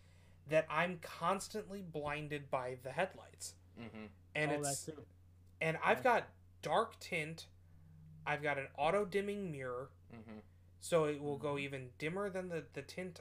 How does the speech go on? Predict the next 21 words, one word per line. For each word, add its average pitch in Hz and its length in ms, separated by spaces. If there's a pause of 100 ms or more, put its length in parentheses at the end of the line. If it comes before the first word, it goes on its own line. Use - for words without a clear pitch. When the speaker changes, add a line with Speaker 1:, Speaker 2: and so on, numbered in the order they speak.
Speaker 1:
on 156 160
my, 135 460 (360)
you 135 120
know, 131 160
it's, - 200
it's, 131 140 (420)
I 135 60
don't 135 160
think 131 140
it's 127 80
any 127 160
secret 127 340
to 127 80
the - 140
listeners 127 340
now, 120 60 (100)
I 120 60
drive 123 180
a 120 40
Dodge 120 340
Durango. 127 500